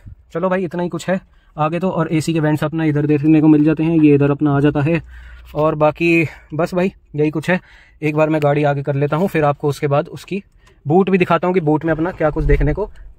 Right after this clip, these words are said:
मिलता है। तो भाई इसमें तो petrol भी मेरे ख्याल से नहीं देखने को मिलता, petrol भी नहीं है भाई इसके अंदर, तो आपको petrol है ही नहीं, तो क्या ही आगे करूँ अब मैं गाड़ी को। चलो कोई नहीं यार, boot आज रहने देते हैं।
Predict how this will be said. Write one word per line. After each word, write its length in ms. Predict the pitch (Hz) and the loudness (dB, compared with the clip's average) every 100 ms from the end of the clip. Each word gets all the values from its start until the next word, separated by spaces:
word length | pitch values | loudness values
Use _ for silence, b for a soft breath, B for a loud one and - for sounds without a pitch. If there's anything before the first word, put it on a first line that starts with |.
| _ _ _ _ | _ _ _ _
मिलता 260 | 131 131 135 | -12 -8 -6
है। 80 | 123 | -6
तो 100 | 135 | -2
भाई 120 | 131 | -4
इसमें 160 | 147 156 | -2 -4
तो 40 | |
petrol 400 | 156 139 139 139 | -2 -4 -2 -2
भी 80 | 135 | 0
मेरे 200 | 135 127 | -2 -2
ख्याल 180 | 127 127 | -2 -4
से 120 | 131 | -2
नहीं 100 | 127 | -4
देखने 260 | 117 113 117 | -4 -4 -6
को 60 | |
मिलता, 260 | 113 113 127 156 120 - _ _ _ _ _ _ - - - - - - - - - - - - _ _ _ - | -8 -6 -4 -4 -4 -12 _ _ _ _ _ _ -20 -20 -18 -6 -6 -6 -12 -14 -14 -20 -20 -20 _ _ _ -8
petrol 320 | 135 151 151 | -6 -2 0
भी 80 | 143 | 0
नहीं 100 | 127 | 0
है 60 | |
भाई 140 | 120 139 | 0 -2
इसके 180 | 143 143 | -2 -4
अंदर, 200 | 139 131 | -2 -2
तो 100 | 135 | -4
आपको 220 | 127 147 | -6 -6
petrol 360 | 143 139 147 | -6 -2 -2
है 100 | 135 | 0
ही 100 | 135 | 0
नहीं, 140 | 139 147 | 2 0
तो 80 | 151 | -2
क्या 160 | 139 | -2
ही 180 | 135 143 | -2 0
आगे 200 | 135 135 | 0 -2
करूँ 220 | 131 131 | -2 -2
अब 60 | 131 | 0
मैं 140 | 135 | 0
गाड़ी 220 | 131 127 135 | 0 0 0
को। 180 | 160 - b b b | -2 -4 b b b
चलो 240 | - 160 170 | -8 -4 -2
कोई 200 | 160 160 | 0 2
नहीं 120 | 156 | 2
यार, 140 | 147 | 2
boot 240 | 147 143 143 | 2 2 2
आज 140 | 143 | 2
रहने 260 | 131 131 135 | 0 -2 -2
देते 200 | 131 143 | -4 -2
हैं। 180 | 147 | -4